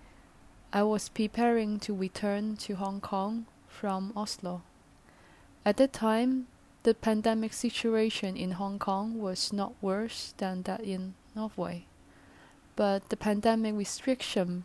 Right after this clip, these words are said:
policy was much stricter. All the people who return to Hong Kong from other places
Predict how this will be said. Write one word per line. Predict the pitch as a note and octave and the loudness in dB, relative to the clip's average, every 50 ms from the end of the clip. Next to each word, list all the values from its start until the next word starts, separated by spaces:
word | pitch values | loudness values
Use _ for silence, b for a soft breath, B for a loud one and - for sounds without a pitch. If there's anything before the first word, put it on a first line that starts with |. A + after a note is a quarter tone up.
| - | -8
policy | - - A3+ A3 A3 G3+ - - - F3+ F3 F3 F3+ | -2 0 2 2 2 0 -4 -4 -4 -2 -2 -2 -4
was | F3+ F3+ F3 F3+ F3+ - - | -4 -4 -4 -4 -6 -6 -2
much | G#3+ G#3 G#3+ A3 G#3+ - - - | -2 0 0 0 -2 -4 -6 -8
stricter. | - - - - - - A3 - - - - F#3 F3+ E3 - - - - - - - - - - B B B B B B B B B | -8 -10 -10 -8 -4 -6 -6 -6 -6 -8 -6 -6 -6 -8 -10 -16 -20 -20 -20 -20 -20 -20 -20 -20 B B B B B B B B B
All | - A#3+ B3+ C4+ C4 | 2 4 6 6 4
the | B3+ | 4
people | - - B3+ B3+ B3 - A3+ G#3+ G#3+ | 2 2 2 2 2 2 0 0 0
who | G#3 - A3+ A3 | 0 -2 -2 0
return | A3 G#3+ G#3 - - - G#3 G3+ G3+ G#3+ A3+ A#3 | -2 -2 -4 -4 -4 -2 0 0 0 0 -2 -2
to | A#3 - - - G#3+ | -4 -4 -4 -4 -4
Hong | F#3+ G3+ G#3 G#3+ A3 | -4 -2 -4 -4 -4
Kong | G#3+ - G#3+ G3 G3+ A3+ A#3 A#3 | -4 -2 -2 -2 -2 -2 -4 -8
from | - - - - G3+ G3+ - | -10 -10 -6 -4 -4 -4 -4
other | - G3+ G3+ G3+ - | -4 -4 -4 -4 -6
places | G#3 - G#3 A3 A3+ A3 - - F3+ F3 - - - - | -8 -6 -4 -4 -4 -4 -4 -4 -6 -6 -6 -8 -10 -10